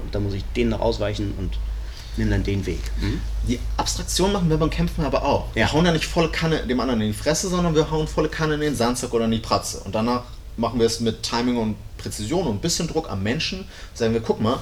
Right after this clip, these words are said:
Speaker 2: das würden wir am Ende beides zusammenbringen, die Härte und das Timing,
Speaker 1: Mhm.
Speaker 2: um Menschen zu schlagen. Wir hauen ja aber nicht den Menschen mit voller Wucht.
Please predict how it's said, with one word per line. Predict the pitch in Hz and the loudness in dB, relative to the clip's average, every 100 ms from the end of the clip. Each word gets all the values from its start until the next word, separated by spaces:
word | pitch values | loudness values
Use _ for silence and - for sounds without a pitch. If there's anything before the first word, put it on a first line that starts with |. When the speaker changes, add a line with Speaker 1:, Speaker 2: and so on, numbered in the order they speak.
| - - | -6 -6
Speaker 2:
das | 110 - | -2 0
würden | 131 | 2
wir | 143 | 2
am | 131 | 2
Ende | 131 | 0
beides | 110 113 110 98 | 4 4 4 2
zusammenbringen, | 101 175 156 143 113 | 2 2 2 0 0
die | 104 | 0
Härte | 95 113 131 127 - | 2 4 4 2 0
und | 131 139 | 0 0
das | 107 - | 0 0
Timing, | 104 104 123 147 160 - | 0 0 0 -2 -8 -10
Speaker 1:
Mhm. | 98 110 | -6 0
Speaker 2:
um | 123 | 2
Menschen | 127 123 - 95 | 2 2 0 -4
zu | 95 | -4
schlagen. | 90 85 - - - - - - - - | -4 -4 -6 -12 -16 -16 -16 -14 -10 -4
Wir | 101 | 0
hauen | 135 | 2
ja | 131 | 2
aber | 123 | 2
nicht | 123 131 | 0 -2
den | 139 | -2
Menschen | 139 - | -2 -2
mit | 95 | -4
voller | - 95 85 | -2 -2 -2
Wucht. | 73 | -6